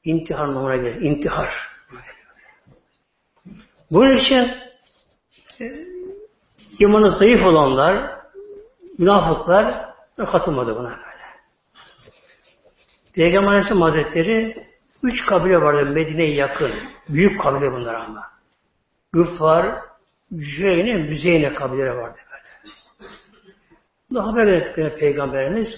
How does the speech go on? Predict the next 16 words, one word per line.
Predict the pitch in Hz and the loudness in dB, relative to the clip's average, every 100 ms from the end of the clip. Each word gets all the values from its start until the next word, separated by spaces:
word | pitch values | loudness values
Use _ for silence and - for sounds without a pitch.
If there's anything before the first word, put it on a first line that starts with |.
| - _ _ _ _ 165 | -20 _ _ _ _ -8
gelmesi | 160 160 147 151 | -4 -2 -4 -6
için, | 127 - 262 254 - _ _ _ _ _ _ _ | -8 -4 -4 -4 -8 _ _ _ _ _ _ _
onlar | - 185 208 208 | -2 0 0 0
da | 196 | -2
gelmediler. | 151 165 156 127 127 120 107 - - - _ _ - - - - - _ _ 233 214 | 0 0 0 -2 -6 -8 -12 -16 -18 -20 _ _ -20 -20 -20 -20 -20 _ _ -12 -8
Yani | 151 143 | -6 -2
bu | 185 214 | 0 0
bir | 233 226 - _ _ _ _ _ - | -2 -4 -12 _ _ _ _ _ -2
intihar | 185 190 - 175 190 160 143 | 2 2 0 -4 -2 -2 -4
dediler. | 143 131 123 - - - - _ _ _ | -6 -6 -8 -12 -14 -16 -20 _ _ _
Yani | 170 160 131 | -4 -2 0
giden | 160 208 254 262 - - _ _ 180 | 2 4 4 2 -2 -12 _ _ -2
geri | 190 139 | -2 0
dönmez | 156 170 170 175 - - - | 2 4 4 2 0 -6 -10
dediler | 143 135 - - - | -12 -12 -18 -20 -20
böyle. | - _ | -20 _